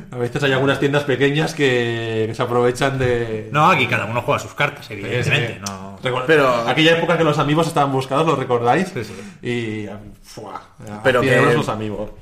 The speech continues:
Speaker 3: pero que esta es la típica mierda de no te, te va a pelear, pelear con los pequeños comercios,
Speaker 1: Sí, sí,
Speaker 3: tío,
Speaker 1: sí.
Speaker 3: que son cuatro que venden tres Amigos y,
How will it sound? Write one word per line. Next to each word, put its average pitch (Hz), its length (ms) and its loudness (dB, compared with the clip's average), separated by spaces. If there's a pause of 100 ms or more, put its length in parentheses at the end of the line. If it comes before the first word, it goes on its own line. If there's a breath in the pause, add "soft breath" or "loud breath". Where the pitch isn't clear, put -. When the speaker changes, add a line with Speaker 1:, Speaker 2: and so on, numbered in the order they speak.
(220)
Speaker 3:
pero 135 160 2
que 143 100 2
esta 147 100 2
es 185 80 4
la 175 80 2
típica 156 240 4
mierda 143 240 0
de 117 180 0
no 101 140 -10 (120)
te, - 120 -20
te - 100 -20
va 175 100 -16
a - 60 -16
pelear, 123 280 -2 (220)
pelear 107 300 -4
con 113 100 -6
los 110 120 -4
pequeños 107 320 -8
comercios, 104 300 -8
Speaker 1:
Sí, 123 60 -2
sí, 127 100 -4
Speaker 3:
tío, 120 100 0
Speaker 1:
sí. 135 60 -2
Speaker 3:
que 113 60 -2
son 135 200 -2
cuatro 110 340 -2
que 117 80 -4
venden 113 320 -4
tres 117 160 -2
Amigos 113 460 -2
y, 117 260 -4